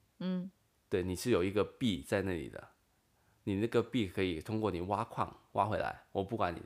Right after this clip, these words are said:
Speaker 2: 先不说怎么挖矿啊。
Speaker 1: 嗯。
Speaker 2: 就是你，你，你是有一些代币在，在，在口袋中的，你这币呢，就会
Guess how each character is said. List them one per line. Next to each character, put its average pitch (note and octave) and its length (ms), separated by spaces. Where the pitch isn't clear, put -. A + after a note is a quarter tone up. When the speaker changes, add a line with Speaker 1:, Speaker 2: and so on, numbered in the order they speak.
Speaker 2:
先 B2 200
不 A#2 100
说 G#2+ 140
怎 F#2 100
么 F2 80
挖 F#2 140
矿 F2+ 180
啊。 - 240
Speaker 1:
嗯。 F3 320
Speaker 2:
就 G2+ 140
是 E2+ 520
你， G2+ 200
你， F2+ 260
你 F2 140
是 G#2+ 140
有 E2+ 100
一 - 20
些 G2+ 180
代 G2 240
币 F#2 140
在， F2 160
在， F2+ 280
在 F#2 280
口 - 160
袋 E2+ 140
中 F2 180
的， - 100
你 F#2+ 80
这 A2+ 100
币 A#2 220
呢， G2 120
就 F#2+ 120
会 F#2 200